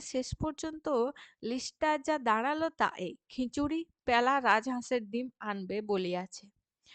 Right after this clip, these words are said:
আলু ভাজা ক্যাবলা ভাজিবে, পোলা মাছের কালিয়া পেলা রাঁধিবে,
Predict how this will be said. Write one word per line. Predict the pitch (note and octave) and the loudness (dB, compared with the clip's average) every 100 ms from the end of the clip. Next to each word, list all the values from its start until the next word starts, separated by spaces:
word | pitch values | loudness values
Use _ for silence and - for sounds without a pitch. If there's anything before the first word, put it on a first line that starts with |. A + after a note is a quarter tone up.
| - _ - | -20 _ 0
আলু | A3 C4+ D4 | 2 4 4
ভাজা | C4 C#4+ D#4+ E4 - | 4 0 -4 -4 -4
ক্যাবলা | A3+ G#3 G3+ G3+ | -2 0 2 2
ভাজিবে, | A3+ F#3+ - F3 - - _ _ _ - - - _ | 2 -4 -8 -10 -12 -14 _ _ _ -20 -20 -20 _
পোলা | A#3+ C4 D4 | 4 6 6
মাছের | D4 D4+ - D#4 | 4 2 -2 -2
কালিয়া | D#4 D#4 D#4+ F4 F4+ - | 0 0 0 -4 -4 0
পেলা | B3 B3 A#3+ | 4 6 6
রাঁধিবে, | G3+ G3 G3+ G3 F#3+ | 4 0 -4 -6 -8